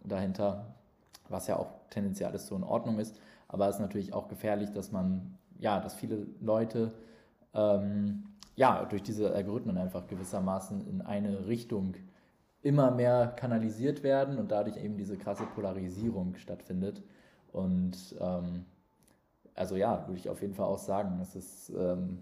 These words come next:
also wenn man's, äh, man, <laughs> wenn man zu viel aus solchen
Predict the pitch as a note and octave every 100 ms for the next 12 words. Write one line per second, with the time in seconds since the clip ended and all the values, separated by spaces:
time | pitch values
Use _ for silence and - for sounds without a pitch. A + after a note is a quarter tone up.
0 | - F#2 F#2 F#2+ G2 F#2 - - - -
1 | - - _ - - - - F2+ - -
2 | F#2+ G2+ G2 A2 G2+ A2 A2 D3 C3+ A#2+
3 | G2+ G2+ - G#2+ - G2+ -